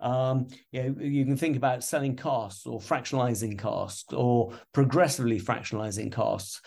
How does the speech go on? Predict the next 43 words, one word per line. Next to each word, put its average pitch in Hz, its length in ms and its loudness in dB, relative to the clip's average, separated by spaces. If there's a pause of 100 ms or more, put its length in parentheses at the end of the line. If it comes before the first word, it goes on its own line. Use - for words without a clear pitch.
(220)
So, 156 300 8 (340)
and 156 180 -4
so 170 260 6
I 165 100 2
think 190 160 0
the 156 60 4
younger 175 300 2
generation 151 680 0
enjoy, 147 640 0 (280)
you 139 160 0
know, 131 300 4
a, 143 380 0
a, 139 420 -2
the 135 140 -4
concept 165 400 -2
of 123 80 -4
gamification 151 920 -2 (120)
around 135 340 4
what 131 200 2
they're 131 160 2
doing. 151 460 -2 (300)
And 139 200 2
if 156 220 0
we 160 240 4
can 151 240 0
add 160 280 -2
that, 135 360 0
um, 131 420 0 (140)
to, 151 460 2 (360)
uh, 131 600 4
the 139 160 4
enjoyment 147 640 4
of 127 140 -6
collecting 135 400 0
wines 135 260 0
and 123 100 -6
spirits, 196 340 -8
I 139 80 2
think 139 200 0
is 131 140 -4
super 135 260 -2
interesting. 117 460 -6
So 143 160 2